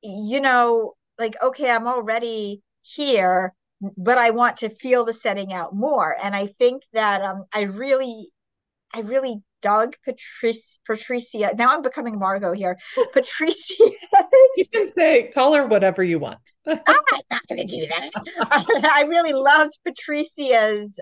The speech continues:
Speaker 1: um, you know, just her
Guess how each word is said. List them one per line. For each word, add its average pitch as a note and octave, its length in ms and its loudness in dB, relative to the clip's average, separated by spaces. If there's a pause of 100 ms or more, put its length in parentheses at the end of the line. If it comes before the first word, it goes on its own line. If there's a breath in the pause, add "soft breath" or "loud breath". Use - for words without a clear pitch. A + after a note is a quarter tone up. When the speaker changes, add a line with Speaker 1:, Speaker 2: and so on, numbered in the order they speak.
Speaker 1:
um, F#3+ 500 0 (400)
you B3+ 200 0
know, G#3+ 440 0 (360 soft breath)
just D4 220 -12
her G#4 140 -4